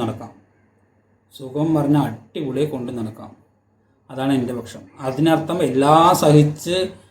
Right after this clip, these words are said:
ത്യജിച്ച് വീട്ടിലെ അമ്മയും അച്ഛനെയും ഉപേക്ഷിച്ച് അങ്ങനെയൊക്കെ പോകണം എന്നല്ല ഉദ്ദേശിച്ചത്. അങ്ങനെയുള്ള കാര്യങ്ങൾ പറയുന്നുണ്ടെങ്കിൽ നമുക്കത് പൂർണ്ണമായിട്ടും തള്ളിക്കളയാം. അല്ലാതെ ചെറിയ ചെ-, കുറച്ച് കുറച്ച് കൊച്ചു കൊച്ചു കാര്യങ്ങളുണ്ട്.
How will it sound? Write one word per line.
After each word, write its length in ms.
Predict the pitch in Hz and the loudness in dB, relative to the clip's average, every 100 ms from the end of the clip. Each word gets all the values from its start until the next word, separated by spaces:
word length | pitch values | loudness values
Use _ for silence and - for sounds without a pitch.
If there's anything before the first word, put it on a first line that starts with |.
| _ _ _ | _ _ _
ത്യജിച്ച് 680 | 151 139 143 147 180 185 190 - - | -4 -2 -4 -6 -4 -4 -4 -8 -10
വീട്ടിലെ 380 | 143 151 151 165 | -2 -2 0 4
അമ്മയും 340 | 143 147 160 | 6 8 8
അച്ഛനെയും 360 | 160 - 165 165 | 6 2 2 4
ഉപേക്ഷിച്ച് 680 | 139 151 151 151 - 170 180 - _ _ 143 | 4 2 2 -6 -8 -10 -10 -12 _ _ -8
അങ്ങനെയൊക്കെ 460 | 139 160 185 190 | 0 2 4 2
പോകണം 580 | 202 165 160 165 185 208 | 0 4 6 6 8 8
എന്നല്ല 400 | 165 170 165 165 | 8 8 6 6
ഉദ്ദേശിച്ചത്. 460 | 156 143 139 - 123 | 4 4 0 -2 -2
അങ്ങനെയുള്ള 400 | 131 170 185 196 | 2 4 6 8
കാര്യങ്ങൾ 400 | 196 196 196 202 | 8 8 6 6
പറയുന്നുണ്ടെങ്കിൽ 800 | 202 180 180 190 180 185 226 214 | 6 6 6 4 2 4 4 4
നമുക്കത് 400 | 190 185 185 185 | 2 2 0 0
പൂർണ്ണമായിട്ടും 560 | 180 175 170 165 165 | 0 2 4 4 2
തള്ളിക്കളയാം. 520 | 165 147 143 123 113 113 _ _ _ - | 2 2 0 -2 -8 -10 _ _ _ -8
അല്ലാതെ 420 | 165 196 202 202 | 0 4 6 6
ചെറിയ 300 | 208 180 180 | 4 6 4
ചെ-, 240 | 160 170 - | 4 -2 0
കുറച്ച് 240 | 175 - | -2 0
കുറച്ച് 260 | 190 151 180 | -2 -2 -2
കൊച്ചു 300 | 156 156 175 | 0 0 0
കൊച്ചു 180 | 165 156 | -2 -2
കാര്യങ്ങളുണ്ട്. 880 | 147 139 135 127 123 117 - - | 0 2 2 2 -2 -6 -12 -20